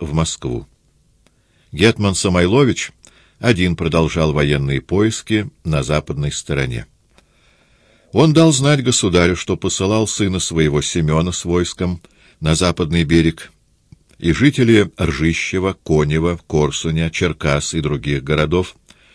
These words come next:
при виде государева войска — из-под султановой власти выступили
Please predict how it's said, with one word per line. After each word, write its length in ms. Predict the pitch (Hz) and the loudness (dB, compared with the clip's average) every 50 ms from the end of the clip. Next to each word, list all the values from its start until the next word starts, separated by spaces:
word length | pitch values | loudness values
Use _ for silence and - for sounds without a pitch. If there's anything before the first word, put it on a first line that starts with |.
| _ _ _ _ _ _ _ | _ _ _ _ _ _ _
при 180 | - 87 87 90 | 0 2 2 4
виде 240 | 98 127 127 110 107 | 6 4 4 4 2
государева 680 | 90 95 - - 95 82 90 98 92 87 78 73 73 | 2 0 -2 -2 -2 0 0 2 2 2 2 0 0
войска — 600 | 71 76 98 123 120 - - - - 71 62 - - _ _ _ - _ _ _ _ _ _ _ _ - | 2 2 2 2 2 0 -4 -6 -6 -6 -6 -6 -10 _ _ _ -20 _ _ _ _ _ _ _ _ -4
из-под 400 | 90 92 - - - 92 85 - | -4 -4 -4 -4 -4 -4 -4 -2
султановой 680 | - - 90 87 - - 104 107 101 92 80 80 80 | 0 0 0 0 2 0 0 0 0 2 2 2 2
власти 480 | 73 80 90 101 95 87 - - - 76 | 2 2 0 0 0 -2 -4 -4 -6 -4
выступили 760 | 65 64 73 73 - - - 180 170 - 113 120 131 147 147 | -2 -2 -2 -4 -4 -4 -6 -8 -4 -2 0 2 2 2 0